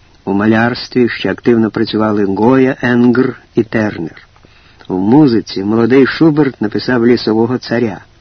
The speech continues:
Бетховен скінчив свою єдину оперу «Фіделіо». Фіхте помер, Михайло Лермонтов народився.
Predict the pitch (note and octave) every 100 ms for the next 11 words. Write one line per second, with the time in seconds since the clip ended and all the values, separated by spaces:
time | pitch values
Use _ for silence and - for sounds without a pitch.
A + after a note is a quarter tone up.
0 | _ _ _ - F#2+ A2+ - C3+ A#2 G#2
1 | - - G#2+ - A#2 G2 - G2 G2 G#2+
2 | G2 _ - - _ - A#2+ A#2 C#3+ D3+
3 | C#3+ - C3 - A#2+ A#2+ A2+ - G2 E2+
4 | G#2 C#3 E3+ E3+ G3 _ _ _ _ _
5 | _ _ - C#3 F3+ - - C#3 G#2+ -
6 | - F#2+ F2+ C3+ F#3 - G2+ G2+ - G#2
7 | F2 E2+ E2 F2+ C3+ C#3 C3 C3 - A2+
8 | A2+ - _ _ _ _ F#2+ G2+ F#2+ F#2+
9 | D#2+ D#2+ - -